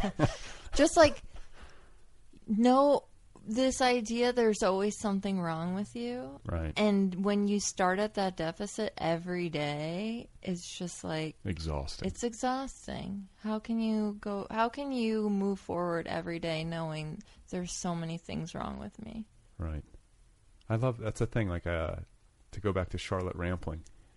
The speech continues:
Speaker 2: like, not only is she a beautiful human being, she lucked out in the genetic lottery, but there's something very elegant about the way she carries herself. And I don't know, it could be totally just a, a, an illusion based
Speaker 1: Yeah.
Speaker 2: on, like, her cinema, um,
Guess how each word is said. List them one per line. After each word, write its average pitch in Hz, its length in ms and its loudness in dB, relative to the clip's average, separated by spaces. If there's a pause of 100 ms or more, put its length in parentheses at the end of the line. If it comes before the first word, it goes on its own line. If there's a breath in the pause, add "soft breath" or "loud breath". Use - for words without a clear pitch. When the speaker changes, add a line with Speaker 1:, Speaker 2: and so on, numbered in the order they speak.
(140 soft breath)
Speaker 2:
like, - 120 -2
not 120 160 4
only 113 220 4
is 98 60 0
she - 140 -2
a 87 40 0
beautiful 85 460 0
human 82 320 -2
being, 80 360 -2
she - 140 -8
lucked 80 300 -2
out 82 160 4
in 80 80 0
the 82 80 0
genetic 80 420 -2
lottery, 92 340 2
but - 140 -6
there's 92 180 -4
something 101 400 0
very 90 280 2
elegant 92 420 0 (380 soft breath)
about 87 180 0
the 90 60 -4
way 87 160 2
she 80 180 -4
carries 92 400 -2
herself. 107 540 -4 (580 soft breath)
And 95 100 0
I 110 60 6
don't 110 120 0
know, 110 100 2
it 92 160 -4
could - 120 0
be 110 120 0
totally 101 540 2 (100)
just - 200 -8
a, 82 120 -4 (100)
a, 90 240 -6
an 95 100 -4
illusion 87 560 0 (140)
based 92 240 4
Speaker 1:
Yeah. 92 60 2
Speaker 2:
on, 87 60 0
like, 82 160 -2
her 90 100 0
cinema, 87 560 2 (100)
um, 80 400 -4